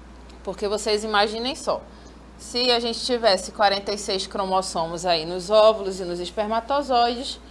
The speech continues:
teríamos aí pessoas com milhares de cromossomos, né? Porque de quarenta e seis ia pular pra noventa e dois e assim sucessivamente, é só somando, né? Então,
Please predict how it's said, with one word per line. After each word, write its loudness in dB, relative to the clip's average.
teríamos 0
aí 2
pessoas 0
com 0
milhares 2
de -6
cromossomos, -4
né? -8
Porque 0
de -6
quarenta 2
e 2
seis 2
ia 2
pular 2
pra -6
noventa -2
e -2
dois 2
e 0
assim -6
sucessivamente, -6
é -4
só 0
somando, -6
né? -2
Então, -2